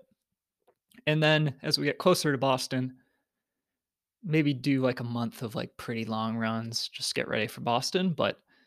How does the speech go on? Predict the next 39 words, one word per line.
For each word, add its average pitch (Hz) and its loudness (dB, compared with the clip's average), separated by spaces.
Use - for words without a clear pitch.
I 139 -4
know, 151 4
you 139 -4
know, 117 0
fitness 147 0
is 127 0
fitness. 117 -2
So 113 -2
if 131 -6
I 131 2
train 143 2
for 143 -2
the 131 0
shorter 139 0
stuff, 143 2
set - 0
some 131 -6
P 135 -2
Rs 131 0
in 127 -4
those 127 -2
shorter 135 -2
races, 139 2
that 139 6
should 131 4
parallel 120 -2
well 120 -6
to - -6
the 117 -4
marathon 120 -6
too. 135 2
Anyway, 120 0
I'm 127 2
excited, 127 2
happy 143 4
to 127 -2
just 120 -8
be 123 -4
back 120 2